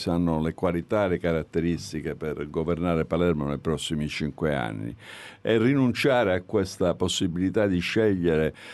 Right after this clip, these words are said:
mi pare un aspetto assolutamente, eh, dell'incredibile. Quindi, insomma, noi cercheremo fino all'ultimo di convincere le cittadine e i cittadini di Palermo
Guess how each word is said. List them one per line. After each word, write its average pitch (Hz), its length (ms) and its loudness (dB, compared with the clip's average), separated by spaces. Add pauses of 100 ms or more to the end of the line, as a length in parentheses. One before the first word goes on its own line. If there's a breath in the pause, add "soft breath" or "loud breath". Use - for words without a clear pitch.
(160 loud breath)
mi 90 140 0
pare 87 420 2
un 80 400 0
aspetto 87 480 0
assolutamente, 80 880 -2
eh, 73 1600 -2
dell'incredibile. 78 1040 0
Quindi, 82 300 2
insomma, 82 360 0
noi 78 840 0
cercheremo 90 760 2
fino 98 240 0
all'ultimo 92 600 2
di 76 100 0
convincere 73 1000 0
le 78 120 0
cittadine 90 720 2
e 80 40 2
i 78 40 0
cittadini 82 540 0
di 82 80 4
Palermo 85 720 2